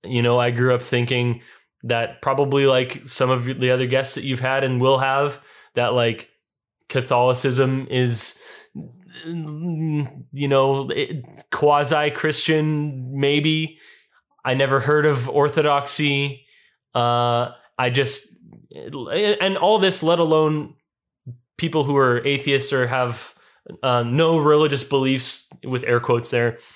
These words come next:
or, or people of other religious beliefs, I wouldn't have grown up around a lot of those people. And, and I think, y-, and, you know, we, we have lots of time to get into it, but there are some definite moments in my life where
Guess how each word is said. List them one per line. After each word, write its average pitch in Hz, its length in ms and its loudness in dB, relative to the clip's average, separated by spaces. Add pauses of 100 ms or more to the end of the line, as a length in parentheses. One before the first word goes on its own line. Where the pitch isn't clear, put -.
(140)
or, 135 460 0
or 135 180 2
people 131 280 -2
of 123 100 2
other 135 180 2
religious 123 360 0
beliefs, 120 440 -4 (720)
I 131 120 0
wouldn't 139 200 0
have 120 80 -2
grown 123 220 2
up 123 180 -2
around 113 440 0 (400)
a 113 80 0
lot 120 180 4
of 120 80 0
those 113 220 2
people. 113 560 0 (320)
And, 113 260 -2 (100)
and 120 200 0
I 120 60 0
think, 127 400 -4
y-, 127 200 -8 (560)
and, 120 320 -8 (240)
you 123 100 0
know, 113 160 0
we, 117 200 -6
we 120 140 0
have 113 100 2
lots 120 240 0
of 123 80 -4
time 123 240 -2
to 120 100 -8
get 120 140 0
into 135 260 0
it, 117 80 0
but 120 160 0
there 123 160 4
are 123 60 2
some 123 200 -2
definite 127 360 0
moments 123 400 0
in 127 40 -2
my 120 120 0
life 117 360 0
where 113 360 2